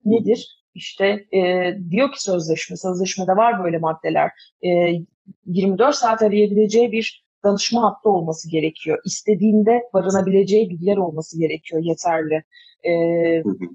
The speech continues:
Speaker 1: iş imkanı gerekirse sağlanması gerekiyor. Ayrı yerleşim yerinin belirlenmesi gerekiyor. Kimlik ve işte diğer bilgi belgelerinin değiştirilmesi gerekiyor vesaire. Sözleşmenin getirdiği haklar var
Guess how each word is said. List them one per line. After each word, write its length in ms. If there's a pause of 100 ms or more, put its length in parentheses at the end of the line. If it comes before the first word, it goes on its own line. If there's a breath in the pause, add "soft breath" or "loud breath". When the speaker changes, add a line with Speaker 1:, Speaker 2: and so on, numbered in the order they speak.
(120)
Speaker 1:
iş 240
imkanı 680 (140)
gerekirse 560
sağlanması 720
gerekiyor. 480
Ayrı 200
yerleşim 500
yerinin 380
belirlenmesi 680
gerekiyor. 520 (340)
Kimlik 360
ve 140 (140)
işte 300
diğer 320
bilgi 240
belgelerinin 500
değiştirilmesi 800
gerekiyor 440
vesaire. 360
Sözleşmenin 720 (380 loud breath)
getirdiği 460
haklar 500
var 180